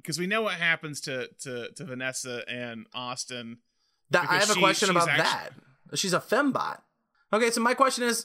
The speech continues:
Speaker 2: well, if she's not revealed to be a
Speaker 1: Yeah.
Speaker 2: fembot in the, in the sequel, do they stay together? Like, are, are they a lifetime pairing? And I think, based on his reaction
Speaker 1: Oh, she
Speaker 2: to her
Speaker 1: dies.
Speaker 2: being a fembot, yeah, I think she's either dead or he just doesn't care. Like, I think that, like,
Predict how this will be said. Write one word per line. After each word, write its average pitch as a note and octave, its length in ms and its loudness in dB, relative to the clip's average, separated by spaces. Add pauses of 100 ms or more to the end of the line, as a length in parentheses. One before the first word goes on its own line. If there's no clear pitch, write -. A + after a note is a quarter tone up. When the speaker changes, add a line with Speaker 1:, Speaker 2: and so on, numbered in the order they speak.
Speaker 2:
well, G3+ 140 2
if A#3+ 160 0
she's B3 260 0
not A#3 160 4
revealed G#3+ 220 2
to G3+ 40 -4
be G3 120 2
a F#3 40 2
Speaker 1:
Yeah. F3+ 120 4
Speaker 2:
fembot F3 360 4
in E3+ 140 -2
the, E3+ 180 -2
in F#3 180 2
the E3 60 2
sequel, C#3+ 680 -2 (260)
do D#3 120 -2
they E3+ 100 0
stay F3+ 240 0
together? D3+ 520 0 (420)
Like, E3+ 260 2
are, F3 300 6 (200)
are E3 160 4
they F3 140 2
a F3 80 2
lifetime D#3 380 2
pairing? G3 220 2
And G3 100 2
I G#3 160 4
think, A#3 420 -2 (840)
based F#3+ 320 2
on G#3 140 4
his G3 180 2
reaction D#3+ 340 2
Speaker 1:
Oh, F3+ 40 4
she B3 140 6
Speaker 2:
to - 0 -
her F3+ 80 6
Speaker 1:
dies. D#3 340 4
Speaker 2:
being F#3+ 140 4
a - 20 0
fembot, A3 280 4 (160)
yeah, F3+ 260 4
I D#3+ 80 2
think G#3 160 -2
she's G#3 280 0
either F#3+ 160 0
dead D#3 320 0
or F3 80 2
he F3+ 120 -2
just D#3+ 260 0
doesn't D3+ 380 0
care. G#2+ 360 -2
Like, C3 160 -2
I D3+ 120 2
think E3+ 240 -2
that, D3 180 0
like, C#3+ 240 -2